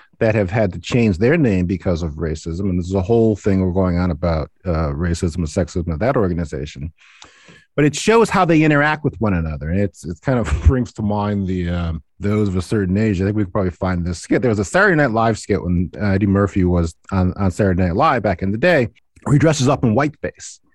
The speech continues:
And then he goes around and discovers how when it's just white people,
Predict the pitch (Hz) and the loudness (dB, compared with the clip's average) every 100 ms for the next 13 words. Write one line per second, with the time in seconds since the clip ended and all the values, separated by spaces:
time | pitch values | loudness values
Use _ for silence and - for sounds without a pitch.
0 | _ _ _ _ 131 127 127 143 147 160 | _ _ _ _ 0 2 4 4 4 4
1 | 143 127 131 127 113 110 - 170 165 135 | 4 2 2 2 2 0 2 2 4 2
2 | - 127 117 107 107 - - 135 131 92 | 2 0 2 2 0 -4 -6 0 2 2
3 | 95 247 - 156 220 - 156 147 131 123 | 0 0 2 2 2 2 0 2 2 2
4 | 123 | 0